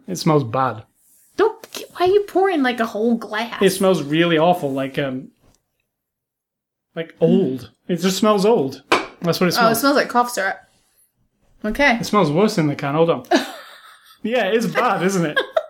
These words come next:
Speaker 1: It,
Speaker 2: Okay.
Speaker 1: it
Speaker 2: Let's taste
Speaker 1: smells
Speaker 2: it.
Speaker 1: bad. <laughs> I didn't think it'd smell that bad.
Speaker 2: Oh, it tastes fine. Tastes exactly like it would taste.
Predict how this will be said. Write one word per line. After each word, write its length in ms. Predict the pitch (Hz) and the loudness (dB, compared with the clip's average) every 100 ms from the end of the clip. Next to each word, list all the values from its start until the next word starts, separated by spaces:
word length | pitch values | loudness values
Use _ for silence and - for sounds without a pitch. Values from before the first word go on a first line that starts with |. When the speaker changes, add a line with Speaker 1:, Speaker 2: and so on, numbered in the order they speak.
| - | -4
Speaker 1:
It, 80 | 226 | -2
Speaker 2:
Okay. 280 | 240 233 - | 0 -2 -2
Speaker 1:
it 40 | 196 | -2
Speaker 2:
Let's 120 | 190 | 0
taste 60 | 214 | 0
Speaker 1:
smells 360 | 202 226 214 151 | 2 4 2 0
Speaker 2:
it. 80 | |
Speaker 1:
bad. 120 | 160 180 | 0 0
<laughs> 1400 | - - - - - - _ _ _ _ _ _ _ 240 | -2 -8 -8 -12 -14 -16 _ _ _ _ _ _ _ 0
I 40 | |
didn't 180 | 330 330 | 0 2
think 160 | 320 285 | 0 2
it'd 180 | 247 233 | 0 0
smell 280 | 233 302 | 0 2
that 160 | 240 165 | 2 2
bad. 260 | 160 151 - _ _ _ - | 0 -2 -8 _ _ _ -6
Speaker 2:
Oh, 80 | 277 | -2
it 60 | 262 | 0
tastes 220 | 277 277 | -2 -2
fine. 300 | 185 208 262 - | -2 -2 -4 -4
Tastes 200 | 240 233 | -4 -2
exactly 380 | 226 202 196 202 | 0 0 0 0
like 180 | 202 196 | 0 -2
it 40 | |
would 180 | 190 185 | -4 -4
taste. 380 | 220 247 - | -4 -6 -8